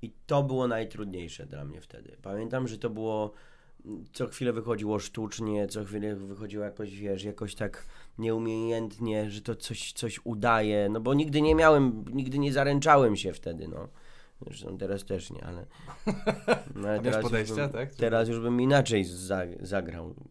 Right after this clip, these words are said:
Speaker 1: zaręczyny. <laughs>
Speaker 2: A się zaręczałeś, czy nie? Czy ten
Speaker 1: Mm.
Speaker 2: Ja jestem po zaręczynach, więc jakby
Speaker 1: Ale jak to? Co znaczy po?
Speaker 2: No, już zaręczyłem się.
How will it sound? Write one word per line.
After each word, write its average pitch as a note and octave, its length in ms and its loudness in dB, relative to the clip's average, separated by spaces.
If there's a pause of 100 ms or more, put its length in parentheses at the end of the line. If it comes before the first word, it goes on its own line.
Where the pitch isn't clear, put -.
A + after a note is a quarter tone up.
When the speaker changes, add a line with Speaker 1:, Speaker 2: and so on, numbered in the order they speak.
(160)
Speaker 1:
zaręczyny. F#2+ 680 -4 (340)
<laughs> - 360 -6
Speaker 2:
A G2+ 60 -10
się G#2+ 120 -8
zaręczałeś, G2+ 420 -4
czy G2+ 120 -6
nie? F#2+ 220 -2
Czy G2 200 -8
ten F2+ 180 -8 (100)
Speaker 1:
Mm. G2+ 320 0
Speaker 2:
Ja - 60 -14 (120)
jestem G2+ 180 -10
po G#2 60 -8
zaręczynach, F#2+ 520 2
więc D#2+ 200 -8
jakby F2+ 340 -10 (120)
Speaker 1:
Ale G2+ 140 0
jak G#2 140 2
to? F#2+ 180 -6
Co G2+ 160 -6
znaczy F2+ 300 -8
po? E2 280 -10 (500)
Speaker 2:
No, G2+ 180 -10
już A2+ 180 -12
zaręczyłem A2 440 -8
się. - 140 -18